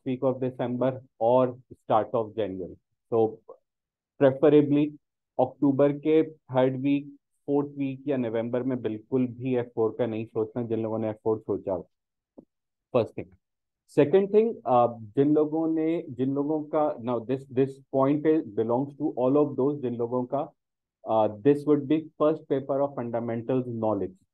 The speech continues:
So जिन लोगों ने एफ़ सेवन दिया हुआ है, majority लोगों ने at least एक paper दिया हुआ है, so, um, और जिन लोगों ने ज्यादा दिए हुए हैं, so this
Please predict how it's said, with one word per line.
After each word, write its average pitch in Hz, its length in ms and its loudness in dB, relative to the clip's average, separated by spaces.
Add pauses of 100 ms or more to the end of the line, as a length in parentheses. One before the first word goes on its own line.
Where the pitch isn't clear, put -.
So 107 140 -2
जिन 113 160 0
लोगों 120 180 4
ने 127 120 4
एफ़ 123 80 -4
सेवन 123 360 0
दिया 120 200 0
हुआ 117 100 0
है, 120 60 -2
majority 113 600 -2
लोगों 117 260 0
ने 123 260 0
at 107 100 -4 (100)
least 123 200 -6 (140)
एक 131 240 -4
paper 120 320 0
दिया 107 280 0
हुआ 117 160 2
है, 131 80 -8
so, 120 260 -4
um, 113 300 -6 (280)
और 117 180 4
जिन 120 160 0
लोगों 120 160 2
ने 123 100 2
ज्यादा 110 320 2
दिए 113 180 -4
हुए 107 80 -4
हैं, 127 100 -12 (600)
so 104 140 -2
this 147 160 4